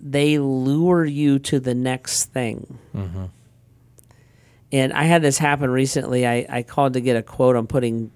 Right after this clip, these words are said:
Speaker 1: guard, like, leaf guards on my gutter. And, uh, I, I just looked up on the internet and got three or four people to come out. Well, they were, they kept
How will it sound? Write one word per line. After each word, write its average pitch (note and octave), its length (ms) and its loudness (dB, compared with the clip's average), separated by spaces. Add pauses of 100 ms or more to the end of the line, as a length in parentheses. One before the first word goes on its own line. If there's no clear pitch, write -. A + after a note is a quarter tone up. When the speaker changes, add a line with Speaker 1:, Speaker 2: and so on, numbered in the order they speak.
Speaker 1:
guard, A#2+ 420 0
like, A#2 260 -6
leaf B2+ 220 -2
guards C3+ 300 0
on B2 80 -4
my A#2 120 -4
gutter. B2 440 -4 (840)
And, C3 400 0
uh, B2 380 -2 (960)
I, D3+ 120 -8 (380)
I B2 160 -2
just B2 320 -2 (300)
looked B2+ 460 -2
up C3+ 180 0
on B2+ 100 2
the B2 160 0
internet C3+ 480 2
and B2 100 -8
got B2 220 -4
three C3 180 0
or B2+ 60 2
four B2 220 0
people B2+ 180 -2
to B2 60 -4
come B2+ 220 -2
out. B2+ 160 -4 (520)
Well, C3+ 120 2
they C#3+ 140 4
were, C#3+ 220 4 (140)
they C#3+ 180 0
kept D3 340 -2